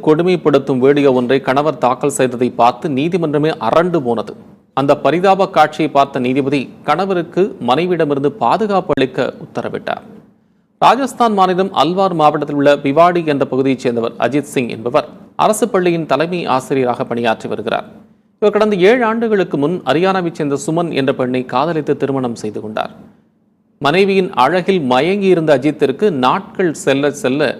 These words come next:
மனைவியின் உண்மை முகம் தெரிய வந்தது. மனைவி சுமன் முன்கோபி என்பதையும், எதற்கெடுத்தாலும் கோபம் கொண்டு கையில் கிடைத்ததையெல்லாம் எடுத்து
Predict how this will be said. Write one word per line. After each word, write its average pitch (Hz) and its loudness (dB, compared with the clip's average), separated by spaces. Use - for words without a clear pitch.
மனைவியின் 151 0
உண்மை 190 -2
முகம் 131 -2
தெரிய 120 -2
வந்தது. 107 -6
மனைவி 240 2
சுமன் 185 2
முன்கோபி 214 2
என்பதையும், 147 0
எதற்கெடுத்தாலும் 196 0
கோபம் 175 2
கொண்டு 165 0
கையில் 175 0
கிடைத்ததையெல்லாம் 196 4
எடுத்து 165 2